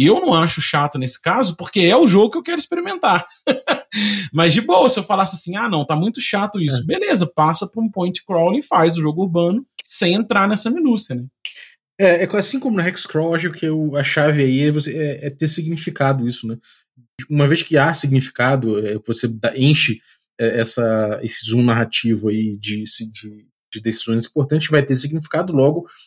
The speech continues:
Speaker 2: faz sentido você usar essas ferramentas, né?
Speaker 1: Isso.
Speaker 2: Agora, cara, e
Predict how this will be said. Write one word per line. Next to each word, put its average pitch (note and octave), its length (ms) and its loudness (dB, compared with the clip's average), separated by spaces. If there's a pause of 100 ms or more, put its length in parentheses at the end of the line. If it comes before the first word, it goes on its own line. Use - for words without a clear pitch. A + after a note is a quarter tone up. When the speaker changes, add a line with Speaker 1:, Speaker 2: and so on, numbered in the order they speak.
(220)
Speaker 2:
faz D#3 140 4
sentido D#3 500 0
você C#3+ 240 2
usar C3 200 4
essas B2+ 200 -2
ferramentas, A2+ 680 -2
né? G#2+ 100 -14 (540)
Speaker 1:
Isso. D3 100 0
Speaker 2:
Agora, C#3 460 4 (520)
cara, C3+ 340 2
e G#3 300 -2